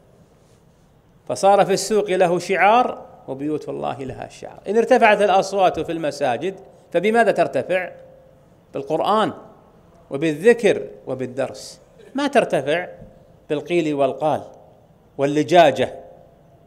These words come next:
حتى تغدو المساجد في الكبار كهذا المسجد موضع للجاج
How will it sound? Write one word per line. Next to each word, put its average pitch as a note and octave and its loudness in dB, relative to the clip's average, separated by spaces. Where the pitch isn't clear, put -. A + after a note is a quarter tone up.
حتى D3+ -4
تغدو F#3 2
المساجد C#3+ 0
في C#3 -10
الكبار D#3+ 0
كهذا G3+ 0
المسجد F#3+ -6
موضع G3+ 0
للجاج C#3 0